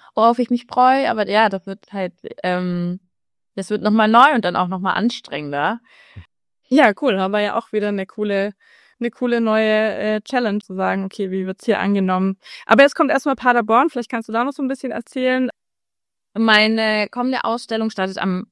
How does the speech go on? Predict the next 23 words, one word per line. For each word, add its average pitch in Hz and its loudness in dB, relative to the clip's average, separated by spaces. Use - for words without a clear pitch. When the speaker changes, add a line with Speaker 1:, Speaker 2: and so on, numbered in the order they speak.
Speaker 1:
siebzehnten 214 -2
April 220 -2
in 190 -4
der 180 -2
Städtischen 214 -4
Galerie 185 2
in 190 4
der 160 0
Reithalle 185 2
in 170 0
Paderborn. 160 0
Äh, 220 6
heißt 247 0
I 208 2
Came 208 -6
to - -12
Slay. 175 -6
Speaker 2:
Mhm, 214 6
cool. 339 2
Speaker 1:
Äh, 202 -2
genau. 196 0
Ähm, 185 -2
was 180 -2